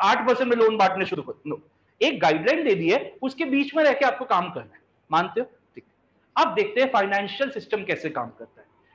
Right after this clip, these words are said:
तो financial system में आरबीआई जैसी जो body है वो यहाँ पे है, मैं यहाँ लिखता हूँ financial system, या इसको थोड़ी देर बंद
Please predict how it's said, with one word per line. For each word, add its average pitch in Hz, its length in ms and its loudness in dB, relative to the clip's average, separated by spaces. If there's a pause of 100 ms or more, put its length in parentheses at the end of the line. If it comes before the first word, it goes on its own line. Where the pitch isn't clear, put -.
(140)
तो 359 160 2
financial 202 580 0
system 226 360 0
में 143 260 -4 (360)
आरबीआई 233 520 4
जैसी 277 280 0
जो 262 120 -2
body 202 380 2
है 160 500 -2
वो 233 140 4
यहाँ 175 200 0
पे 208 140 -4
है, 156 360 -2
मैं 156 80 -6
यहाँ 156 100 -4
लिखता 151 220 -6
हूँ 226 100 -4
financial 160 480 -6
system, 240 340 -8 (960)
या 202 140 -4 (560)
इसको - 200 -16
थोड़ी - 420 -16
देर 190 100 -6
बंद 117 120 -14